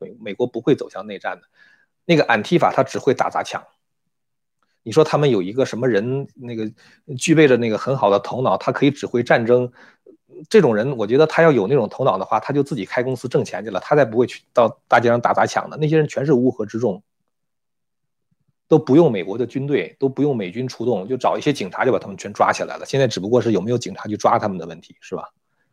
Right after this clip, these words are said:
所以我觉得，按我们中国这个古人说法的话，就有一个玉立就把他们全治了啊，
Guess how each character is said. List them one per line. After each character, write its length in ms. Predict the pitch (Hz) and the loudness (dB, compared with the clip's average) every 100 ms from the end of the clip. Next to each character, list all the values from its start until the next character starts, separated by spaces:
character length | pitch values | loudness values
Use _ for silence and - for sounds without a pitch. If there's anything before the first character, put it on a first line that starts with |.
| _ _ _ _ _ | _ _ _ _ _
所 160 | - | 6
以 40 | 139 | 6
我 120 | 107 | 6
觉 100 | 98 | 4
得， 320 | 113 113 110 135 _ _ _ _ _ _ _ _ _ _ _ _ - | 2 2 0 -4 _ _ _ _ _ _ _ _ _ _ _ _ -4
按 140 | 139 | -2
我 60 | 110 | -2
们 160 | 101 113 | -4 -8
中 180 | 139 | -4
国 160 | 127 113 | 0 0
这 120 | 113 | 0
个 120 | 101 | -2
古 200 | 98 101 | -6 -10
人 120 | 95 110 | -14 -6
说 160 | 123 | -4
法 160 | 107 90 | -2 -4
的 80 | 92 | -2
话， 220 | 98 92 | -2 -2
就 220 | 113 104 | -4 -6
有 200 | 104 95 | -6 -6
一 120 | 98 | -2
个 120 | 123 | 0
玉 200 | 151 180 | 4 4
立 240 | 131 127 95 | 4 4 0
就 100 | 104 | -2
把 100 | 87 | -4
他 120 | - | -4
们 80 | 95 | -8
全 200 | - 95 | -6 -6
治 160 | 117 | 0
了 120 | 90 82 | -2 -2
啊， 200 | 80 | -12